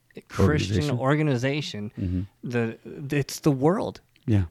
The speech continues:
Speaker 2: Well, and they see,
Speaker 1: There's no
Speaker 2: they see
Speaker 1: difference.
Speaker 2: it's fake.
Speaker 1: There's no difference. They see the
Speaker 2: The,
Speaker 1: hypocrisy.
Speaker 2: the,
Speaker 1: They see it's
Speaker 2: the
Speaker 1: fake.
Speaker 2: falseness
Speaker 1: And,
Speaker 2: of it.
Speaker 1: and,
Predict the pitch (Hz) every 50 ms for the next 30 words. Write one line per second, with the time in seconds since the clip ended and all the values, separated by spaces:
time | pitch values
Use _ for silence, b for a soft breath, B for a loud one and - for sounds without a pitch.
0 | _ _ _ _ - - 135 143 131 123 110 - - 175 180 156 180 190 190 190
1 | 180 - 220 220 202 - - - 95 - - 98 - - - - - 85 76 -
2 | - - - - _ - - 180 175 160 185 185 180 175 160 190 170 156 139 -
3 | - 156 139 - - - 196 196 202 180 160 143 - 131 120 110 - 117 117 -
4 | - - - - 120 120 - - 175 147 - - - 147 143 120 104 - 98 92
5 | 98 - - - - 87 85 85 90 - - - - - - - - - 160 165
6 | 160 160 156 - - - 160 170 151